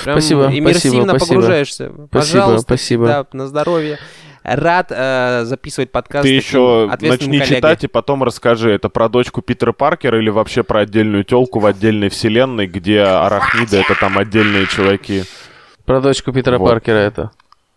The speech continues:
Speaker 2: Прям на
Speaker 3: А,
Speaker 2: обложке
Speaker 3: про Мэй.
Speaker 2: написано.
Speaker 1: Пацаны,
Speaker 3: Я понял.
Speaker 1: все, мы уплыли реально, как бы, в хуйню какую-то.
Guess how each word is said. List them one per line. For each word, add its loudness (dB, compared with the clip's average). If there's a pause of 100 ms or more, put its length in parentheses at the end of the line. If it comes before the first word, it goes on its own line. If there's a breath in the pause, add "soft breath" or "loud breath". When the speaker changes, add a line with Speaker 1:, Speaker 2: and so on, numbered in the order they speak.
Speaker 2:
Прям 0
на 2
Speaker 3:
А, 2
Speaker 2:
обложке 2
Speaker 3:
про -2
Мэй. 0
Speaker 2:
написано. -4 (160)
Speaker 1:
Пацаны, -2
Speaker 3:
Я 2
понял. -4
Speaker 1:
все, 2
мы 0
уплыли -4
реально, -6
как -18
бы, -20
в -20
хуйню -14
какую-то. -20